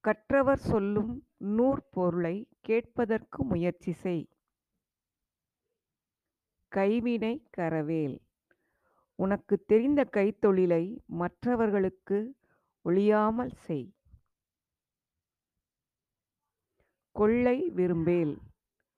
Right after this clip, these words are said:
கொள்ளை விரும்பாதே. கோதாட்டு ஒளி. குற்றமான விளையாட்டை விட்டுவிடு. கௌவை அகற்று.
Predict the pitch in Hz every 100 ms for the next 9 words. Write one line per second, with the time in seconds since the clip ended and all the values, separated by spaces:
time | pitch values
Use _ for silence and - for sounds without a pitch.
0 | _ _ _ - 202 202 226 214 214 330
1 | - 190 196 196 180 160 151 170 156 254
2 | - - _ _ _ _ _ _ _ _
3 | _ _ _ _ _ _ _ _ _ _
4 | _ _ _ _ _ _ _ _ - 190
5 | 196 202 214 214 - 247 202 165 170 170
6 | - _ _ _ _ _ _ _ - -
7 | - 247 226 226 240 254 202 190 196 196
8 | 190 196 226 - 208 - 196 170 185 160
9 | - _ _ _ _ _ _ _ _ _
10 | _ _ _ _ _ _ _ _ _ _
11 | _ _ _ _ 196 202 214 240 269 -
12 | 180 185 180 - 202 185 156